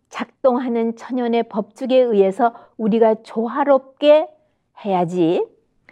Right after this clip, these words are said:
우리가 원하는 대로 시도 때도 없이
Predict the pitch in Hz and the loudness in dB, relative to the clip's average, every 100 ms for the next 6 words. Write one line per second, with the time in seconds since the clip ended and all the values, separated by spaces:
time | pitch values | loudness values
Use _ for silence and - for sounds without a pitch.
0 | _ _ _ - 233 254 262 302 285 190 | _ _ _ -2 2 4 4 2 0 0
1 | 220 269 359 359 320 233 175 156 - - | 2 2 0 -2 0 0 0 -4 -8 -8
2 | 269 311 - 302 311 403 - 190 196 - | -4 -4 0 0 2 0 0 -2 -2 -4
3 | 240 247 | -4 -4